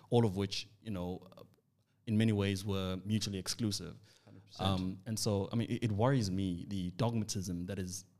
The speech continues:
Speaker 1: almost inherent in most of these, um, religions.
Speaker 2: Yes, and, and there's a, I, I, there's a tension between the dogma, the institution, the tradition.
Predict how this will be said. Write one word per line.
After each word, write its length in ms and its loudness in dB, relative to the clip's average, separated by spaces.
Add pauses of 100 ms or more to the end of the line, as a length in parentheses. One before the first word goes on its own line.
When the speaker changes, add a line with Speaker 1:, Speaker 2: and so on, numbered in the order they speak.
(100)
Speaker 1:
almost 320 -2
inherent 640 0 (100)
in 380 -6
most 240 -4
of 80 -8
these, 340 -14 (220)
um, 340 -8 (100)
religions. 480 -12 (200)
Speaker 2:
Yes, 320 -2
and, 200 -2
and 140 -4
there's 200 -2
a, 40 -2 (320)
I, 280 -2
I, 40 2
there's 240 -2
a 60 -2
tension 460 -4
between 460 -2 (280)
the 120 -20
dogma, 540 -2
the 120 -4
institution, 640 -8
the 80 -6
tradition. 400 -2